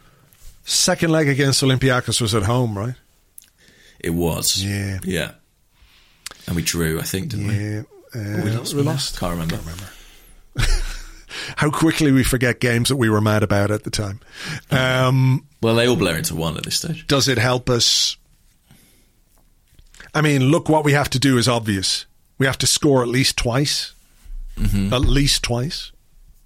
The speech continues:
Speaker 1: To win. So, if it means that Arteta leans into the attacking strengths of the team, I know we have issues with creating chances and what have you, but if there's a part of the pitch in which we ha-,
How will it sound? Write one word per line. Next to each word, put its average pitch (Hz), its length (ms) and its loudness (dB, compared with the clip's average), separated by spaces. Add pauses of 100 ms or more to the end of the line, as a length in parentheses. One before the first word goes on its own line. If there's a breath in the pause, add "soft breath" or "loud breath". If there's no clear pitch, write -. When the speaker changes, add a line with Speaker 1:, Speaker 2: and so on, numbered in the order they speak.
(1200 loud breath)
Speaker 1:
To 123 100 2
win. 123 380 2 (440)
So, 123 840 2 (3000 loud breath)
if 165 200 0
it 156 140 2
means 143 440 2
that - 100 2
Arteta 131 380 2
leans 135 520 4
into 135 440 4
the 120 140 4
attacking 139 440 2
strengths 143 420 2
of 127 140 0
the 120 60 -6
team, 156 460 2 (1300)
I 117 120 0
know 135 260 4
we 131 160 6
have 131 180 4
issues 131 380 4
with 123 180 0
creating 135 520 2
chances 139 440 2
and 127 80 2
what 123 120 4
have 135 180 2
you, 135 100 4
but 131 200 2
if 135 100 0
there's 135 180 2
a 143 40 0
part 160 400 0
of 165 80 -4
the 156 80 0
pitch 147 320 0
in 135 140 2
which 131 200 0
we 143 200 2
ha-, 131 260 -2